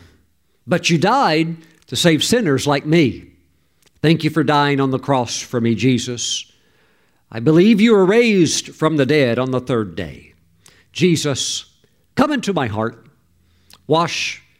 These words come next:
my sins away. Write my name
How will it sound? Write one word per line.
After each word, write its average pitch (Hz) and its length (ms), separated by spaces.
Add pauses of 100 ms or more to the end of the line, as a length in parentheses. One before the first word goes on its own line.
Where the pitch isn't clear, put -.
(140)
my 120 100
sins 139 380
away. 131 380 (800)
Write 220 360
my 156 200
name 220 640